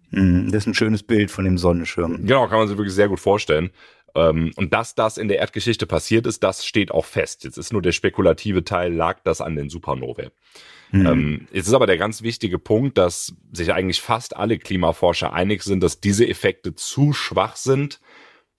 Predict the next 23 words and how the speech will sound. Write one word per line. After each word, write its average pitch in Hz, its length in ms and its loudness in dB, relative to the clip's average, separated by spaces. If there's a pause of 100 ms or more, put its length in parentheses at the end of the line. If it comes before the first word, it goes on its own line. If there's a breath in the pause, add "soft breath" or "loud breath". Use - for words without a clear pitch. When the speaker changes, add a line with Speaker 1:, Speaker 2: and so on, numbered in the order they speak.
(140)
Speaker 2:
um 98 160 2
den 92 100 4
aktuellen 87 460 0
Klimawandel 67 600 -6
zu - 140 -6
erklären, 67 480 -12
ne? 69 80 -2
Also 76 220 4
den, 69 340 -2
den 71 240 -2
wir 78 100 2
Menschen 78 320 -2
eben 67 220 -6
verursachen, 71 720 -2 (400 loud breath)
zumindest 80 300 0
den 78 120 0
Teil 98 300 0
des 87 180 -6
Klimawandels, 73 540 0
den 80 160 0
wir 73 80 2
Menschen 80 320 0
verursachen. 67 600 0